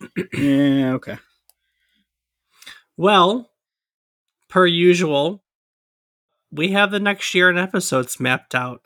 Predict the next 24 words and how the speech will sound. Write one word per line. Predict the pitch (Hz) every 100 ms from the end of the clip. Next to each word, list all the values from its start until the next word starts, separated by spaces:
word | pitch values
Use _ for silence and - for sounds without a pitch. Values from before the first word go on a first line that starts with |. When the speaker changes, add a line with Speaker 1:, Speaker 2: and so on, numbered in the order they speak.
| -
Speaker 1:
I'll | 131
have | 131 131 123
the | 143
calendar | - 135 135 147 143 147 147 -
up | 151 151 -
in | 151
a | 135
few | - 151
days | 139 135 139 156 -
for | - 139
the | 131
new | 127 135
year. | 127 123 135 139 - _ _ _ _ _ _ -
For | 180
real | 147 156 151
this | 143 131 -
time. | - 135 135 139 - - -
I | -
think | 151 180 170
last | 151 147 - 180
year | 160
I | 147
did, | 135 143 139
like, | 131 123